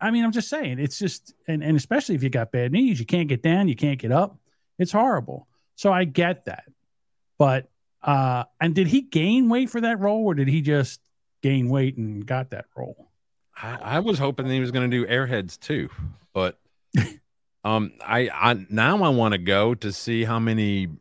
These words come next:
Speaker 2: large people there are in the audience that are sitting here with their big extra large popcorn, dumping it
Speaker 1: Oh.
Speaker 2: into their mouth, and they go, "Oh, I should put this down."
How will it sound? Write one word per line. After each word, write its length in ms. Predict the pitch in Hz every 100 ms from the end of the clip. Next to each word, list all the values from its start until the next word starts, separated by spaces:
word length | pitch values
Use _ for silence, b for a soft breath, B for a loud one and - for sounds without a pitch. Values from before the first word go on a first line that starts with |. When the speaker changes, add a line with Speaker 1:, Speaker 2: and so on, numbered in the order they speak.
| _ -
Speaker 2:
large 460 | 92 113 151 -
people 300 | 92 80 82
there 220 | 78 76 78
are 320 | 80 85 - _ -
in 140 | 87 87
the 100 | 95
audience 540 | 156 143 87 87 -
that 160 | 87 85
are 220 | 82 82 _ _ -
sitting 260 | 139 104
here 180 | 117 110
with 120 | 107
their 160 | 104 101
big 280 | 87 104 95
extra 320 | 98 - 95
large 240 | 95 90 -
popcorn, 600 | 135 - - 82 82 78 _ _ -
dumping 320 | 101 113 98
it 160 | 90 90
Speaker 1:
Oh. 40 | - 101
Speaker 2:
into 120 | 95
their 100 | 90
mouth, 360 | 113 131 107
and 120 | 98 98
they 80 | 92
go, 380 | 95 90 - _
"Oh, 200 | 95 90
I 80 | 82
should 200 | 82 73
put 160 | 76 -
this 160 | 67
down." 280 | - - 71